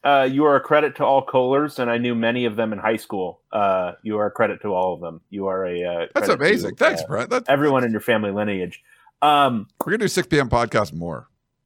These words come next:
Speaker 1: Washington, uh, is, uh, without a doubt the class of the Pac-twelve. And I was thinking about this. Um, there are a few teams that it was more perfect for the Pac-twelve to go out with as a champion. Um, you know, it's, it,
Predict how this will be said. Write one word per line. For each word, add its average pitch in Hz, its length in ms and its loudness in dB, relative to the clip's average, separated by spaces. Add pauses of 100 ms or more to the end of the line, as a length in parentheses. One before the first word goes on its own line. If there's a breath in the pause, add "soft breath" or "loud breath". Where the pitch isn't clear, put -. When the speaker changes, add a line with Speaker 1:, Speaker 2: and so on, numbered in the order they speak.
(320)
Speaker 1:
Washington, 127 1000 0 (280)
uh, 117 340 6 (100)
is, 135 580 2 (280)
uh, 113 340 4
without 120 300 2
a 135 40 -8
doubt 113 360 2
the 117 60 -8
class 107 320 0
of 107 60 -8
the 104 60 -6
Pac-twelve. 101 520 0
And 113 100 -2
I 120 40 2
was 131 140 -2
thinking 190 320 -4
about 107 380 -2
this. 101 580 -2
Um, 104 500 -2 (480)
there 147 180 4
are 147 60 2
a 143 40 -4
few 180 220 -6
teams 151 400 -4
that 123 120 2
it 110 60 -2
was 107 160 -4
more 117 180 2
perfect 123 520 0
for 123 100 -6
the 104 80 -6
Pac-twelve 104 500 0
to 104 60 -12
go 98 220 2
out 98 180 2
with 101 200 -2
as 87 140 -4
a 87 60 -14
champion. 110 560 -4 (220)
Um, 90 540 0 (640)
you 123 100 2
know, 113 200 6
it's, 107 320 0
it, 123 200 -2